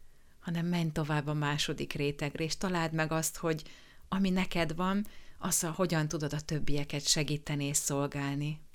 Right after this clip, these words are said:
Ez lesz az én tapasztalatom szerint az igazi boldogságnak a kulcsa.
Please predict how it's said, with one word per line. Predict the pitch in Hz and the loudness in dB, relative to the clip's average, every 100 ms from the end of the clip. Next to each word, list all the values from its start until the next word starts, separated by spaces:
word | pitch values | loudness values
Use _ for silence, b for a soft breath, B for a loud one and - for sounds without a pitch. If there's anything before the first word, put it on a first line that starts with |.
| - | -4
Ez | 156 151 | -2 0
lesz | 147 151 - - B B B B B B | 0 -2 -4 -8 B B B B B B
az | 175 185 | -2 2
én | 190 | 4
tapasztalatom | 170 160 156 - 151 147 147 147 | 2 0 -2 -2 0 2 2 2
szerint | - 151 147 143 147 | 2 2 2 0 -2
az | - 165 | -2 0
igazi | 156 143 147 | 0 0 0
boldogságnak | 143 143 143 139 - 143 151 151 | 0 0 0 0 0 0 0 -2
a | 147 | -2
kulcsa. | - 143 143 - 151 | -4 -4 -4 -4 -6